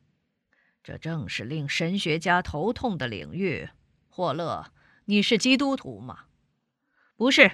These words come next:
我是警探，我相信证据。”“意思是？”哈利瞥了一眼手表，迟疑片刻，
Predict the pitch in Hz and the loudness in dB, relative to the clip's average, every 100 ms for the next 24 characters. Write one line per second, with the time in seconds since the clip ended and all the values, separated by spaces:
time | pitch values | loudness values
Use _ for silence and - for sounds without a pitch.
0 | - _ - 180 214 175 151 214 226 - | 2 _ -6 0 2 2 0 6 6 6
1 | _ _ _ - 131 175 175 170 165 220 | _ _ _ -12 -8 -8 -6 -4 0 0
2 | - - - _ _ _ _ _ _ 294 | -2 -12 -18 _ _ _ _ _ _ 2
3 | 302 185 - 127 - 123 62 50 - - | 4 4 0 -10 -10 -10 -10 -12 -16 -20
4 | _ _ _ _ _ _ - 339 294 214 | _ _ _ _ _ _ 2 4 6 2
5 | - 302 254 185 160 170 226 247 69 78 | 0 0 2 2 0 -2 -4 -4 -6 -8
6 | - _ - 220 233 - - 98 - - | -16 _ -4 0 0 -4 -8 -10 -12 -18